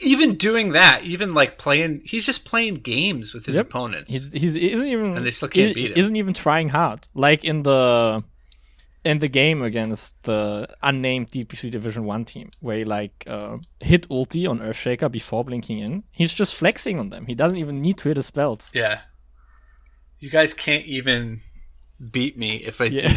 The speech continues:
Speaker 1: this. I'm just, yeah, he's just putting his stuff on cool. He's just putting it on
Speaker 2: Yeah,
Speaker 1: cooldown.
Speaker 2: yeah.
Speaker 1: He's got his hands off the keyboard. He's clicking around with his
Speaker 2: Oh,
Speaker 1: golem.
Speaker 2: boy. Well, good for him, obviously,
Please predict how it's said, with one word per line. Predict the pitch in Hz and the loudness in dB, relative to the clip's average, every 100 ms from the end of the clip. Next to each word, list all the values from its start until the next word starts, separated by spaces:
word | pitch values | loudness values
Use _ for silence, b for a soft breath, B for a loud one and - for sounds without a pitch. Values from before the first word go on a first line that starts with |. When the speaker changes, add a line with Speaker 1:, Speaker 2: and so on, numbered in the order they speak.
| 233 | 6
Speaker 1:
this. | - 269 | 10 10
I'm | 220 - - | 12 12 10
just, | 185 | 8
yeah, | 196 165 | 8 8
he's | 156 185 | 8 4
just | 247 - | 2 2
putting | 240 226 | 2 2
his | |
stuff | - 220 | 2 6
on | 202 | 6
cool. | 208 226 | 4 2
He's | 208 226 | 2 2
just | 269 | 0
putting | 285 | 2
it | 262 | 4
on | |
Speaker 2:
Yeah, | 392 185 | 6 6
Speaker 1:
cooldown. | 262 190 | 4 2
Speaker 2:
yeah. | 127 101 | 0 -2
Speaker 1:
He's | 117 | 0
got | 226 | 0
his | 202 | 0
hands | 220 220 | -2 0
off | - 180 | 0 -2
the | 190 | -8
keyboard. | - 202 226 165 113 95 b b b b b b b b b - - | -6 -6 -4 -2 -2 -4 b b b b b b b b b -20 -12
He's | - | -10
clicking | - 190 175 | -6 -4 0
around | 160 170 175 | 2 2 0
with | 160 | -2
his | 139 - | -6 -6
Speaker 2:
Oh, | |
Speaker 1:
golem. | 98 131 175 | -2 0 0
Speaker 2:
boy. | 110 - - _ - _ _ _ _ _ _ _ _ _ _ - | -4 -12 -20 _ -20 _ _ _ _ _ _ _ _ _ _ -6
Well, | 151 220 - _ - | 0 0 0 _ 6
good | 302 | 6
for | - - 208 | 8 8 8
him, | 180 330 - - | 8 4 -2 -6
obviously, | 139 147 110 - 131 | -6 -6 -10 -8 -8